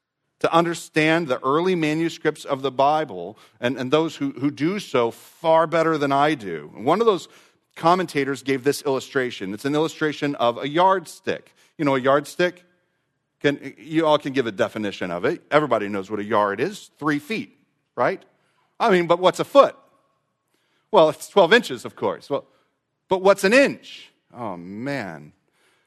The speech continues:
Uh, and all of a sudden, we're, we're like, "Oh, I, I mean, I mean, I know exactly what it is, but what actually is it?" And it's, it's an interesting question with a great deal of history to it. Actually, back in seventeen fifty-eight,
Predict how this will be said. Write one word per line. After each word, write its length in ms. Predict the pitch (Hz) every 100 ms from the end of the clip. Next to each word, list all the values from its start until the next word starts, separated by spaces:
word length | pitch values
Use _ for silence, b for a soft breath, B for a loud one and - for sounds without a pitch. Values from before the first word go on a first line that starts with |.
| _ _ _
Uh, 160 | 123 131
and 160 | 143 170
all 140 | 190
of 80 | 233
a 20 |
sudden, 300 | - 214 170
we're, 200 | 180 175
we're 140 | 165
like, 180 | 165 151 -
"Oh, 80 |
I, 200 | 170 165 -
I 60 | 160
mean, 120 | 175
I 100 | 156
mean, 120 | 160
I 80 | 147
know 240 | 180 277
exactly 480 | 196 151 226 226 185
what 160 | 160 143
it 80 |
is, 680 | 185 151 101 156 196 - - _ _ _ _ _
but 180 | - 180
what 320 | 180 226 220 -
actually 640 | 180 190 - 180 175 185 -
is 320 | - 226 165 120
it?" 160 | 87 -
And 140 | 156
it's, 200 | 190 - -
it's 160 | 151
an 140 | 165 156
interesting 500 | 214 254 254 - 190
question 480 | - 262 - 170 151
with 160 | 165
a 60 | 165
great 320 | 135 196 208
deal 160 | 165 165
of 80 | - B B
history 500 | 262 269 - 190 156
to 200 | - 101
it. 100 | 92
Actually, 380 | 127 170 - 160
back 260 | 151 156 151
in 140 | 143
seventeen 640 | - 196 226 185 190 190
fifty-eight, 840 | 180 190 185 180 180 143 120 160 -